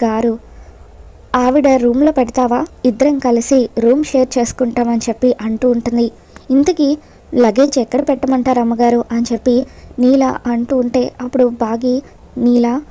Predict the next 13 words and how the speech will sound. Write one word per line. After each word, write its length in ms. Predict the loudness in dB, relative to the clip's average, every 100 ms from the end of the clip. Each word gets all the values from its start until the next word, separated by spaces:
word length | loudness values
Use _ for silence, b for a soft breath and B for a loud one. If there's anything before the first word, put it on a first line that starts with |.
| b b -2
నువ్వు 380 | -2 0 0 0 0
ఈ 60 | 0
మధ్య 500 | 2 0 0 0 0 -6 b b -6 2
చేయాల్సిన 560 | 4 4 2 2 0
పనులు 380 | 0 -2 0 0
కాకుండా 640 | -2 -2 -2 -2 -2 -4 -10 -20 -20 _ -12 0 2
ఏవేవో 360 | 4 2 0 -2
పనులు 340 | -2 -2 -2 0
చేస్తున్నావు, 500 | -2 0 -2 0 -2 b b b -2
అందుకే 440 | 0 0 0 -2 -4 b b b -4
నువ్వు 380 | -2 2 0 0 -4 2
చేయాల్సిన 500 | 4 4 2 0 0
పనులు 400 | 0 -2 0 0